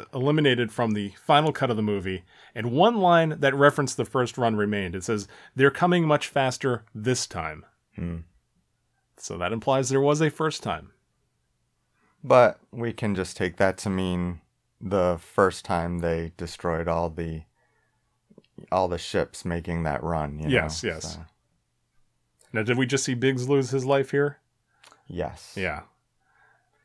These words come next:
Speaker 2: And I m-, misspoke earlier. It's Black Two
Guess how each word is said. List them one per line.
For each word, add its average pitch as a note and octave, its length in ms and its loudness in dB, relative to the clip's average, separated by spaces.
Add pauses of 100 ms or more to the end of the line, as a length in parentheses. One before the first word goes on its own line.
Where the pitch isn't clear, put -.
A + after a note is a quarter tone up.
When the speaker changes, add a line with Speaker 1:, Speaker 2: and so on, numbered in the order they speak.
(240)
Speaker 2:
And G2+ 140 0
I G2+ 40 6
m-, G#2+ 260 2
misspoke A2 580 2
earlier. G2+ 380 4
It's E2 240 -4
Black F#2 420 2
Two F#2+ 600 0